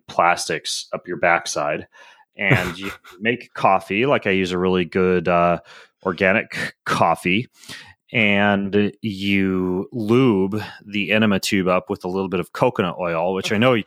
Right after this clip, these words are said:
Speaker 2: <laughs>
Speaker 1: you're a huge fan of. So of course I, I knew you
Speaker 2: <laughs>
Speaker 1: approve of this protocol. And you, uh, you insert the enema tube after preparing the coffee and ensuring that the coffee is, of course, not,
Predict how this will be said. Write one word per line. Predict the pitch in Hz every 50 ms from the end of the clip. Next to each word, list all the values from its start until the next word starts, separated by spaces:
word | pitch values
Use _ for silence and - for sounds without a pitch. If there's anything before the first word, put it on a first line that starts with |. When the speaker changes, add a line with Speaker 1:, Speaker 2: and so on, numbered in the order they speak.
| - - 135
Speaker 2:
<laughs> | 120 - - _
Speaker 1:
you're | - 120 143 156 180 175
a | 147
huge | 117 - - - 160 160 170 170 143 -
fan | - - - 143 131 131 131 123 110
of. | 87 78 76 87 90 87
So | - - - 110 98 98
of | 95 -
course | - - - - 127 123 117 107 - - -
I, | 107 95 95 92 90 _ _ _
I | - 120 107 101
knew | 104 113
you | 123 120 117 180 - - - - - _ _ _
Speaker 2:
<laughs> | _ _ _ _ _ _ _
Speaker 1:
approve | - - - - - 135 123 120 113 101
of | 95 82
this | 90 95 -
protocol. | - - - - 98 98 - - - 90 87 87 85 - - - - - - - _ _ _
And | - 127 120 113 107 107 104 107 104 113 - - _ _ _ -
you, | 120 110 110 120 120 120 117 117 113 113 113 110
uh, | 110 107 104 101 104 104 - - _ - - 139
you | 120 113 117 -
insert | - 131 139 - - 160 147 143
the | - 160 135
enema | 127 123 123 120 113
tube | - - - 98 92 95 90 101
after | 95 - - 107
preparing | - 113 101 - 104 101 107
the | 107 104
coffee | - - 104 98 101 98 - 110 104 101
and | 101 98
ensuring | 95 92 - - - 104 98 95 95
that | 95 -
the | 104
coffee | - - 104 98 95 - - 101 98 95
is, | 95 92 87 - - - - -
of | 104 92 - -
course, | - - 101 98 87 - - -
not, | - 101 92 92 90 - - -